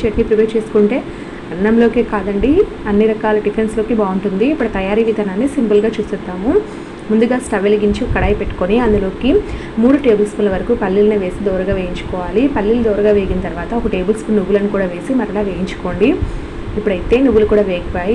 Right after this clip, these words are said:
ఇక వెంటనే వీటిని పక్కకు తీసుకొని చల్లారి పెట్టుకోవాలి. ఇప్పుడు ఇదే కడాయిలోకి ఒక టేబుల్ స్పూన్ నూనె వేసుకోండి. ఇందులోకి ఘాట్లు పెట్టుకున్న పచ్చిమిర్చిని వేసుకోవాలి.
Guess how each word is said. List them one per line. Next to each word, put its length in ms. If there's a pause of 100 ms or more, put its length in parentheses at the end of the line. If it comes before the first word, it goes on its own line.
ఇక 160
వెంటనే 360
వీటిని 260
పక్కకు 280
తీసుకొని 360
చల్లారి 300
పెట్టుకోవాలి. 560
ఇప్పుడు 180 (100)
ఇదే 200
కడాయిలోకి 380
ఒక 100
టేబుల్ 280
స్పూన్ 260
నూనె 240
వేసుకోండి. 500 (640)
ఇందులోకి 520 (520)
ఘాట్లు 260
పెట్టుకున్న 400
పచ్చిమిర్చిని 540
వేసుకోవాలి. 680